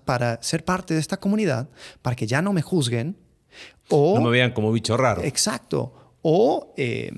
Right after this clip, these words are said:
Speaker 1: simplemente ya no, no, no, no, no puedo tener parte con ellos.
Speaker 2: Ujú.
Speaker 1: Eso es hacer tropezar. ¿Por qué? Porque esa persona realmente piensa que él está honrando a Dios por una, una, una práctica o para abstenerse de algo. Eh, no debería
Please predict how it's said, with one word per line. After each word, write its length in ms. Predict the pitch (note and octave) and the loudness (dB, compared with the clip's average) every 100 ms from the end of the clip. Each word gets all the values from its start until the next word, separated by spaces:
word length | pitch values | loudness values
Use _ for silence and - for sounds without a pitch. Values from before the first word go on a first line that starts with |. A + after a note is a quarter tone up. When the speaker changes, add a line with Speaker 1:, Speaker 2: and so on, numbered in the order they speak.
| A#2+ B2 _ - E3 - | -10 -10 _ -14 -10 -6
Speaker 1:
simplemente 560 | - B2+ B2 C#3 - | -4 -4 -6 -6 -6
ya 140 | D#3+ - | -6 -8
no, 120 | - | -12
no, 160 | B2+ C#3 | -14 -10
no, 140 | C3 | -8
no, 200 | C3+ B2+ | -4 -6
no 140 | - B2 - - | -6 -8 -10 -6
puedo 140 | A#2+ | -6
tener 180 | A#2+ A#2 | -6 -8
parte 280 | A#2 - A#2+ | -8 -8 -4
con 160 | D#3+ | 0
ellos. 280 | G#3+ C#3 - | 0 0 -2
Speaker 2:
Ujú. 80 | E2+ - - - | -6 -12 -12 -2
Speaker 1:
Eso 320 | G#3+ - F#3 | 0 2 0
es 140 | E3 D3 | -2 -2
hacer 180 | C#3+ | -4
tropezar. 500 | B2+ C#3 C3 C3 B2 | -4 -4 -2 -2 -2
¿Por 180 | - F3 | -2 -2
qué? 200 | F#3 B2+ - - - | 0 -2 -4 -16 -6
Porque 220 | G#3+ C4+ | -4 0
esa 160 | C#4 D#4 | -2 -2
persona 380 | A#3+ A#3+ C4 C#4 | -4 -4 -2 -2
realmente 440 | C4+ C4+ C4+ - | -2 -2 -2 -4
piensa 380 | - G#3+ G#3+ A#3 | -4 -2 -2 -4
que 360 | - D#3+ D#3 - _ _ | -2 -2 -2 -8 _ _
él 200 | F#3 F#3 | 0 2
está 220 | G3+ - G#3 | 0 -2 -2
honrando 380 | G#3 A3+ A3+ | 0 0 0
a 60 | A3 | 0
Dios 260 | A#3 A3+ - | 0 -2 -2
por 160 | E3+ | -2
una, 220 | F#3+ G3 | -2 -4
una, 400 | - F3+ F3 E3+ | -2 0 2 0
una 300 | - F3 F3+ | 0 -2 -2
práctica 400 | F3 E3+ - F#3 F3+ | -2 -4 -4 -4 -2
o 80 | C#3 | 0
para 160 | C3 | -2
abstenerse 500 | C3 - C3 C#3 - E3 | -2 0 0 0 -2 0
de 80 | |
algo. 380 | A3+ B3+ C3 - - - - - - | 0 0 -2 -6 -12 -20 -20 -20 -4
Eh, 440 | E3+ C#3 C#3 - _ | 2 2 2 -4 _
no 420 | F3+ D#3 F3+ A3+ G#3 | 0 2 2 2 0
debería 720 | F3+ D3 D#3 D3 A2 A2 | 0 2 2 2 0 -2